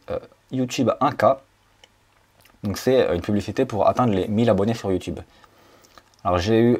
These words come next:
euh, cent quarante-neuf euros en ce moment, je viens de la lancer hier. Et j'ai eu deux mille quatre cents vues sur la vidéo, euh, motivation que j'avais créée.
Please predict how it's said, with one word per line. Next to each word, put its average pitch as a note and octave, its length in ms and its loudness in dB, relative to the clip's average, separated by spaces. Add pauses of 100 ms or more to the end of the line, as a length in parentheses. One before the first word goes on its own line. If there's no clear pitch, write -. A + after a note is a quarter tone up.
(120)
euh, - 120 -6
cent A#2+ 240 -4
quarante-neuf G#2+ 420 2
euros G2+ 220 2
en F#2 60 -2
ce - 100 -10
moment, A2+ 340 2
je G2+ 60 -8
viens F#2+ 80 -6
de F2 60 -4
la F2 80 -4
lancer F2+ 260 -6
hier. G2+ 340 0 (460)
Et G#2 60 -8
j'ai G#2 100 -2
eu A2+ 80 2
deux G#2 140 2
mille A#2 200 0
quatre - 200 -6
cents F#2+ 180 -4
vues G2+ 220 -4
sur - 200 -8
la F#2 60 -2
vidéo, F2+ 420 -2 (120)
euh, - 80 -8
motivation F#2+ 480 -6
que G#2+ 80 -4
j'avais E2+ 140 -4
créée. - 300 -2